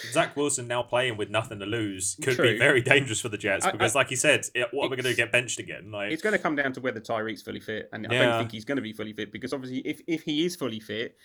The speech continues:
Speaker 2: he's, he's pretty much the reason I've made the playoffs, isn't he? You got a guy like Tyreek scoring points week in, week out.
Speaker 1: Yeah.
Speaker 2: Last week he hobbled in and out, got ten points. If he's the same this week, and they're playing the, the, um, they're playing the Jets, who've got a
Speaker 1: Yeah.
Speaker 2: tough defense,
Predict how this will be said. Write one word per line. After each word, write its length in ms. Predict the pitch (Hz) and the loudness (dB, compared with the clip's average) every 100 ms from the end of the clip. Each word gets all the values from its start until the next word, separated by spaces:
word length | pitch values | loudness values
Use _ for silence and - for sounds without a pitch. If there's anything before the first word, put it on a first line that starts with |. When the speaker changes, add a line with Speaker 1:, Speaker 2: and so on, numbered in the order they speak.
| _ | _
Speaker 2:
he's, 240 | 175 196 - | -2 -2 -4
he's 180 | - 190 | -6 -2
pretty 180 | 254 220 | 2 2
much 140 | 143 | 0
the 80 | 139 | 0
reason 240 | 127 113 | 0 0
I've 120 | 123 117 | 0 0
made 120 | 117 | -2
the 40 | |
playoffs, 340 | - 175 - - | 0 0 0 -4
isn't 180 | 135 113 | -6 -6
he? 60 | |
You 80 | 117 | -4
got 120 | 160 | -2
a 40 | 139 | 0
guy 160 | 139 | 2
like 200 | 120 117 | 2 0
Tyreek 340 | 123 120 123 104 | 0 0 -2 -6
scoring 260 | - 113 | -8 -8
points 300 | 113 120 - | -6 -6 -6
week 180 | 120 107 | -10 -8
in, 140 | 110 | -6
week 180 | 110 104 | -6 -4
out. 200 | 131 101 - | -4 -4 -4
Speaker 1:
Yeah. 380 | 117 110 104 104 | -2 0 -2 0
Speaker 2:
Last 220 | 139 123 | 0 0
week 160 | 139 131 | -2 -6
he 260 | 113 113 - - | -6 -12 -14 -8
hobbled 300 | - 123 113 | -4 -4 -6
in 80 | 113 110 | -8 -8
and 100 | 110 | -8
out, 140 | 110 | -10
got 120 | 113 113 | -10 -6
ten 160 | 110 | -6
points. 280 | 104 107 98 _ - - | -4 -8 -8 _ -12 -6
If 140 | 139 | -2
he's 160 | 147 135 | -4 -6
the 80 | |
same 300 | 147 180 165 | -2 0 0
this 180 | 143 135 | -2 -6
week, 240 | 104 104 - _ | -10 -14 -16 _
and 220 | - 156 143 | -6 -2 -2
they're 80 | |
playing 320 | 139 151 135 123 | -2 -2 -2 -6
the, 80 | 123 _ | -10 _
the, 280 | 120 123 120 | -4 -2 -2
um, 360 | 120 117 113 - | -2 -6 -12 -6
they're 100 | 135 | -2
playing 220 | 202 208 | 0 0
the 40 | 117 | 0
Jets, 280 | 143 151 - | 0 0 -2
who've 120 | 120 | -4
got 60 | 113 | -2
a 40 | |
Speaker 1:
Yeah. 60 | 101 | 0
Speaker 2:
tough 180 | 117 - | -2 -2
defense, 460 | 139 127 101 - | -4 -4 -8 -12